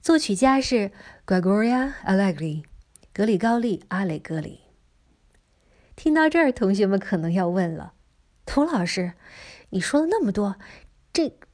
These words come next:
跟莫扎特没关系呀？”哎呀，这关系可大了！如果没有莫扎特，你和我可能这一辈子也听不到这首曲子了。这是怎么一回事儿呢？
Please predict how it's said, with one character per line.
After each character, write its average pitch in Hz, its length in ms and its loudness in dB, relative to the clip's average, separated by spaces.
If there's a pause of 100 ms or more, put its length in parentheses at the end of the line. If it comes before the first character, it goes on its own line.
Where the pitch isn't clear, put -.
(100)
跟 359 180 4
莫 370 240 6
扎 370 160 4
特 381 160 0
没 208 340 4
关 494 160 8 (160)
系 269 180 2
呀？” 233 240 2 (440)
哎 196 80 4
呀， 170 320 -2 (800)
这 220 180 -2
关 196 320 2
系 196 360 -4 (260)
可 196 380 4
大 285 320 8
了！ 190 240 0 (560)
如 285 160 2
果 269 120 6
没 196 240 2
有 269 140 2
莫 220 220 2
扎 233 220 2
特， 190 340 -2 (320)
你 214 180 4
和 294 220 4
我 185 440 2 (380)
可 - 220 -6
能 170 180 -2
这 233 140 0
一 202 300 4
辈 392 360 2
子 - 280 -2 (320)
也 208 200 4
听 240 280 0
不 247 100 4
到 233 180 2
这 226 160 0
首 208 220 2
曲 196 260 0
子 196 160 -2
了。 196 220 -2 (760)
这 480 200 4
是 370 140 6
怎 262 160 4
么 226 140 0
一 254 100 6
回 254 180 6
事 262 140 2
儿 277 160 6
呢？ 254 220 -2